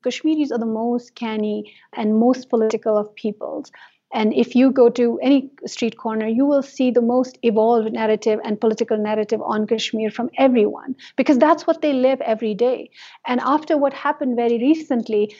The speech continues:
there was some interest in, "Hey, let's think about what's happening to Kashmiris." But then after a while, everything went back to thinking about how can we bring the two countries to the table.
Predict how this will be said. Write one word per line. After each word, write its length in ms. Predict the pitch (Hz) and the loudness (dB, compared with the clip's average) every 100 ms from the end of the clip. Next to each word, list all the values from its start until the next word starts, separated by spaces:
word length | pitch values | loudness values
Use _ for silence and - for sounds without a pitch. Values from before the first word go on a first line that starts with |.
| _ | _
there 120 | 262 247 | 2 4
was 320 | 285 311 302 | 4 4 0
some 280 | - 311 294 | 0 2 2
interest 580 | 247 233 240 226 - | 2 0 0 -4 -4
in, 100 | 247 | -6
"Hey, 180 | 220 311 | -2 0
let's 300 | 285 277 277 | 2 0 -4
think 260 | - 277 - | -2 -2 0
about 240 | 233 247 | 0 0
what's 220 | 226 226 | 0 -2
happening 400 | - 220 240 220 | -2 -2 -2 -4
to 80 | 226 | -6
Kashmiris." 580 | 220 208 285 320 233 220 - - - - | -6 0 4 6 6 0 -10 -20 -20 0
But 160 | 285 277 | 2 4
then 140 | 277 | 4
after 300 | 294 311 302 | 2 2 2
a 100 | 262 | 2
while, 480 | 254 285 277 247 240 - _ _ - | 4 2 2 0 -2 -10 _ _ 0
everything 460 | 294 320 320 294 269 | 2 2 2 0 0
went 280 | 254 240 | 0 -2
back 280 | 226 247 262 | 0 -2 -2
to 100 | 269 | -8
thinking 400 | 254 240 226 226 | -6 -10 -8 -8
about 380 | 214 208 208 208 _ _ | -2 0 -2 -4 _ _
how 220 | - 277 | 2 2
can 220 | 285 294 | 4 0
we 100 | 254 | 0
bring 360 | 233 233 240 233 - | 0 -2 -2 -6 -2
the 80 | 247 | 0
two 220 | 302 302 | 2 0
countries 460 | 277 226 - 214 214 | 0 -6 -6 -8 -6
to 100 | 190 | -8
the 80 | 202 | -6
table. 460 | 208 175 - 85 | -6 -8 -10 -16